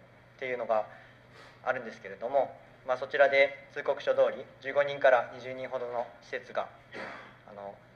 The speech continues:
泊まれる施設を増やしたい、二つほど増やしたいという、あの、お答えいただいて、あの、おもてなし事業を、が、そ-、そこにこう結びついてくるのか、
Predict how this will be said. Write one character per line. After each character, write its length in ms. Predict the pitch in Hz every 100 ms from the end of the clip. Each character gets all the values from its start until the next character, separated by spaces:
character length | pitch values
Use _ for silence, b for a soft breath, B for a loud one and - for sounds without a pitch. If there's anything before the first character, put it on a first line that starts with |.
| -
泊 80 | 139
ま 100 | 139
れ 100 | 131
る 100 | 127
施 40 |
設 220 | 139 127 117
を 80 |
増 60 | 110
や 140 | 123
し 80 | 120
た 80 | 113
い、 80 | 104
二 180 | - 131
つ 280 | - 123 -
ほ 80 | 135
ど 140 | 120
増 60 | 131
や 120 | 127
し 80 | -
た 80 | 139
い 80 | -
と 60 |
い 160 | 104 98
う、 40 | 95 - -
あ 40 |
の、 160 | 107 101
お 20 |
答 240 | 104 113 110
え 40 |
い 20 |
た 100 | 110
だ 100 | 110
い 80 | 110
て、 300 | - 127 - - - b b b b -
あ 80 | -
の、 320 | 110 107 110 - - b b - -
お 60 |
も 80 | 131
て 80 | 156
な 100 | 160
し 100 | 165
事 100 | 160
業 120 | 180 160
を、 880 | 143 139 131 131 127 123 135 160 - - -
が、 200 | - 175
そ-、 120 | - 143 -
そ 100 | 143
こ 120 | 143
に 100 | 131
こ 240 | 127 113 113
う 20 |
結 180 | 120 160
び 100 | 165
つ 140 | -
い 60 | 165
て 100 | -
く 140 | -
る 80 | 151
の 80 | 120
か、 180 | -